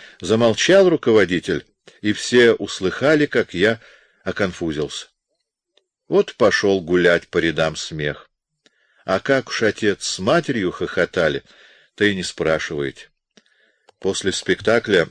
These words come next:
собрались мы в хате, сели за стол,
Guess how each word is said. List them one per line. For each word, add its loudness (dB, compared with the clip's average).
собрались -2
мы -4
в -20
хате, -2
сели 0
за -2
стол, 2